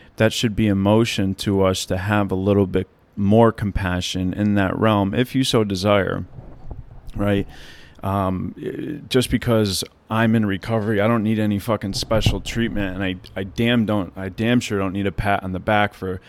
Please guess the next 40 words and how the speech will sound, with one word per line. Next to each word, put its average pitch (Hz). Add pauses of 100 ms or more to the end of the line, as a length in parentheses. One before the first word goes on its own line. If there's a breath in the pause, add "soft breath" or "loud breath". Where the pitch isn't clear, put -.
(200 loud breath)
doing 104
something 98
I 95
should 107
have 101
been 95
doing 92
my 92
whole 95
damn 87
life. 87 (500 loud breath)
You 95
know, 92 (160)
I 104
got, 107
this 127
is 127
how 110
I've, 95
you, 98 (440 loud breath)
listen, 90 (240)
I 123
got 123
four 110
years, 98 (160)
I 110
could 101
give 98
a 95
shit, 87 (460)
okay? 98
And 101
that's 113
what 104
going 104
back 95
out 92
did 101
for -
me, 90